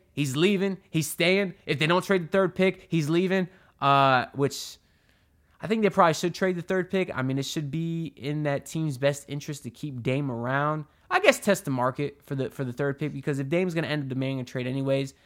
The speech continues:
uh, trading that third pick for a Jaylen Brown would be stupid when maybe you could get a next,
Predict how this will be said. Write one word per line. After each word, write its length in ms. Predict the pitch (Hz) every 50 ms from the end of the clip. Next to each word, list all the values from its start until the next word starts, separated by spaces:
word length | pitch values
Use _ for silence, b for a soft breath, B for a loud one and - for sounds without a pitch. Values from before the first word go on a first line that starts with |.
| b b b
uh, 200 | - 110 113 110
trading 360 | 104 - - 139 135 131 123
that 200 | 123 117 110 -
third 240 | 123 120 120 120 -
pick 260 | 127 123 120 - _
for 340 | - - 113 113 110 104 - - _ _
a 60 | 110
Jaylen 380 | 107 107 117 120 117 110 107 107
Brown 280 | 107 107 107 110 107 104
would 80 | 101
be 100 | 107 107
stupid 400 | 113 - - 120 123 123 117 117
when 260 | 85 107 110 107 107 110
maybe 240 | 113 117 110 113
you 60 | 120 120
could 160 | - 113 113
get 120 | 117 113
a 60 | 110
next, 480 | 110 113 117 120 - - - - -